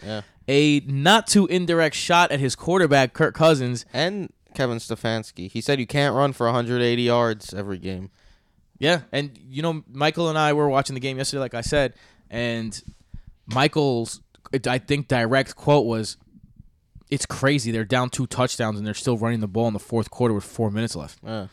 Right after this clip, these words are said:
Speaker 2: Like, that's how much they either need to lean on Dalvin Cook, or they just don't trust Kirk Cousins.
Speaker 1: Like, dude, you're down sixteen points in the fourth quarter. What are you doing running the ball?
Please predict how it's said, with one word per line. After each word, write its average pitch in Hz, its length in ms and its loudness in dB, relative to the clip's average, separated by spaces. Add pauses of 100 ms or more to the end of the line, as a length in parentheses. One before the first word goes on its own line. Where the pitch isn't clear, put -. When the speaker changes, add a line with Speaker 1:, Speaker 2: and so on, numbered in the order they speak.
(320)
Speaker 2:
Like, 120 260 0
that's 139 240 2
how 160 100 6
much 165 220 2
they 151 80 2
either 139 380 2 (640)
need 147 560 2
to 190 100 4
lean 170 240 2
on 151 140 2
Dalvin 131 340 2
Cook, 131 280 0 (760)
or 214 460 6 (320)
they 170 80 0
just 175 200 0
don't 202 240 4
trust 214 360 0 (240)
Kirk - 160 4
Cousins. 180 420 0 (120)
Speaker 1:
Like, 131 140 -8
dude, 160 220 -2
you're 123 80 -6
down 170 280 -8
sixteen 165 840 -10
points 143 420 -8
in 113 80 -8
the 104 80 -8
fourth 123 360 -4
quarter. 123 360 -6
What 107 160 -8
are 139 60 -10
you 156 120 -6
doing 135 380 -4
running 127 240 -2
the 117 80 -4
ball? 131 380 -2